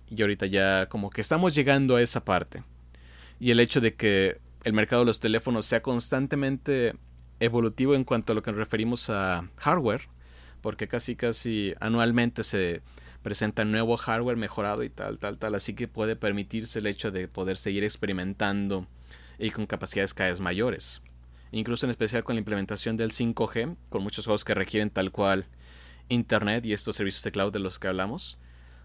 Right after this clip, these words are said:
facilita mucho el implementar ahora estos servicios. El teléfono ya tiene la capacidad para aguantar esto y la red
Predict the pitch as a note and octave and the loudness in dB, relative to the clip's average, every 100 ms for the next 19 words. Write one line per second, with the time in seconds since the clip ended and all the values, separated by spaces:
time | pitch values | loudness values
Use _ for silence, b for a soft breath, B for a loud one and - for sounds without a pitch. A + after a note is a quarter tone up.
0 | b - C3+ D3 D3 D3 D3 C#3+ - D3 | b -6 -2 -2 -2 -2 -2 -2 0 2
1 | A#2+ G2 F2 - - - - - - b | 2 0 -4 -10 -20 -20 -20 -20 -20 b
2 | b b - A2+ A#2 A#2+ A#2+ C3+ C3+ B2+ | b b -6 -4 -2 -2 0 0 0 0
3 | C3+ A#2+ A#2+ D#3+ A2 G#2+ G2+ G#2 A2+ A#2 | 0 0 0 -2 -4 -4 -2 0 0 0
4 | A2+ A2 A#2 A2+ G2+ G2+ G#2+ G#2 G#2+ G2+ | -4 -2 -4 -4 -4 -2 -2 -2 -2 -2
5 | G2 G2 G#2+ A2 A#2+ - C3+ G#2 G2 G2+ | -4 -4 -4 -2 -4 -4 -2 -2 -2 -2
6 | G#2 | -2